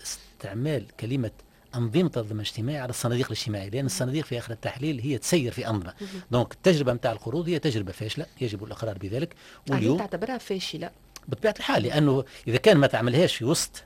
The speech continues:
Speaker 1: حزمة من الإجراءات
Speaker 2: مهم.
Speaker 1: وحدها، الناس اللي مش ياخذوا قروض مش يفرحوا بها،
Speaker 2: مهم.
Speaker 1: ولكن ال-،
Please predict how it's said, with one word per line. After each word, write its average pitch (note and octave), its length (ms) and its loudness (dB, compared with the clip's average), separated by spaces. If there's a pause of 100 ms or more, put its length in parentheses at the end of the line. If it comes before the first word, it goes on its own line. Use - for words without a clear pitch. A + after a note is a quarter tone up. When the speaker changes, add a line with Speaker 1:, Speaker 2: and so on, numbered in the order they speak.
Speaker 1:
حزمة A#2 380 0
من G#2+ 140 0
الإجراءات A#2 580 -4
Speaker 2:
مهم. E3+ 100 -10 (220)
Speaker 1:
وحدها، D#3 420 2 (540)
الناس F#3+ 540 6
اللي D3+ 120 8
مش C#3+ 160 4
ياخذوا A2+ 480 6
قروض B2+ 380 2
مش G#2 220 -6
يفرحوا G#2 540 -6
بها، C4+ 280 -2
Speaker 2:
مهم. F#3+ 200 -18
Speaker 1:
ولكن E3+ 320 0
ال-، A#2 160 -6